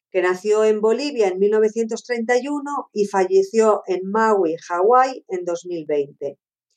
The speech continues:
Y a él le debemos el sistematizar las presuntas lecciones de Gurdjieff. En los curriculus vitae publicados que he visto, lo califican de chamán místico y científico.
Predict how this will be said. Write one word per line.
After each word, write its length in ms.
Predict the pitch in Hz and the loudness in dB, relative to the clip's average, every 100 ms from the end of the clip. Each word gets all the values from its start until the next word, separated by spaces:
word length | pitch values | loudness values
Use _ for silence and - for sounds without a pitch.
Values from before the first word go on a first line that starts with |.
| _ _ _ _ 220 | _ _ _ _ -2
Y 100 | 240 | 2
a 180 | 262 | 4
él 100 | 285 | 2
le 120 | 285 277 | 0 2
debemos 680 | 269 277 269 262 262 - _ | 2 2 2 -2 -6 -12 _
el 160 | 214 214 | 2 2
sistematizar 1120 | - 214 - 220 202 196 214 214 277 269 254 | -2 -8 0 2 4 2 -2 -2 2 2 2
las 300 | 226 254 254 - | 2 2 0 0
presuntas 540 | 208 220 247 233 254 | 0 0 -4 -2 -2
lecciones 540 | 233 - 226 226 247 226 | -2 -4 -2 0 0 2
de 120 | 202 | 2
Gurdjieff. 640 | 190 185 170 - 160 151 - _ _ _ _ _ _ _ _ _ | 2 0 -4 -4 -4 -4 -6 _ _ _ _ _ _ _ _ _
En 180 | 233 220 | 2 4
los 340 | 196 - - _ | 2 0 -12 _
curriculus 840 | 208 202 240 254 254 254 247 208 | -2 0 0 -2 -2 0 0 -2
vitae 400 | 247 247 233 185 - - | -4 0 2 2 0 -2
publicados 640 | 190 185 180 220 214 185 - | 0 2 2 2 4 2 2
que 120 | 196 | 0
he 60 | |
visto, 460 | 214 226 - 226 226 | 0 -4 -4 0 2
lo 160 | 202 - | 2 2
califican 600 | 170 170 214 214 226 220 | 0 0 0 0 0 2
de 140 | 196 | 0
chamán 540 | 196 185 196 214 220 214 | 2 0 2 2 0 -4
místico 460 | 233 - 254 254 | -6 -8 -6 -4
y 60 | 247 | -2
científico. 800 | 247 226 220 214 - - 143 | -2 -2 -2 -4 -6 -10 -10